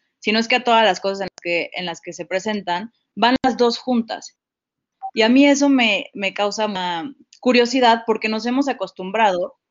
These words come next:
a ver a la figura como el diputado o la, o el senador o la, o lo que sea titular y que es el único que hace campaña o la única que hace campaña. Entonces,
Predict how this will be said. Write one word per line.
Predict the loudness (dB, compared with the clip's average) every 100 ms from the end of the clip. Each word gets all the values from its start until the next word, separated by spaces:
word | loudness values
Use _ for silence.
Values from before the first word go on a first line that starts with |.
| _
a | 2
ver | 6 6
a |
la | 4 2
figura | -2 -2 -2 -4
como | -8 -8
el | -8 -8
diputado | -10 -12 -2 2 4 4 4 4 4 4 2
o | 0
la, | 2 4 2
o | 0 -2
el | -4
senador | -4 -2 0 2 4 4 2 0
o |
la, | -2 0 -2 -2 -6
o | -6 -4
lo | -6
que | -8
sea | -2 -2 -2 -6 _ _ _
titular | 0 2 4 4 2 0
y | -2
que | 0
es | 2
el | 0
único | 0 -2 -6 -10 -6
que | -4
hace | -4
campaña | -6 -4 -2 0 0
o | 2
la | 2
única | 0 0 -4
que | -6
hace | -12
campaña. | -14 -10 -6 -6 -6 -14 _ _ _ _
Entonces, | 0 2 4 2 4 2